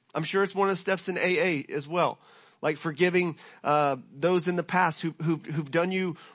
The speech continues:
wrong. And the gospel gives us the reason and the resource to forgive others. It gives us the reason and the resource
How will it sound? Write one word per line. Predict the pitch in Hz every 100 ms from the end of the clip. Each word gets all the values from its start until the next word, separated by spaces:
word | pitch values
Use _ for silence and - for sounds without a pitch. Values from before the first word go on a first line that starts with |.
| -
wrong. | 139 175 196 139 107 92 _ _ _ _ _ _ _ - - -
And | 185
the | 202
gospel | 170 196 269 - - 240
gives | 165 220 233 180
us | 196 180 175 - - - - - - - - - _ _ -
the | 190
reason | 160 196 269 262 302 302 285 240 - _ -
and | 233 269 240
the | 208
resource | 185 226 190 - 165 143 147 - - - _ _
to | 165
forgive | - 131 143 131
others. | 127 107 101 - - _ _ _ _ _ _ _ -
It | 185
gives | 208 214
us | 233 -
the | 202
reason | 165 214 277 254 294 262 - -
and | 233 262 262 240
the |
resource | 220 254 233 190 180 180 175 -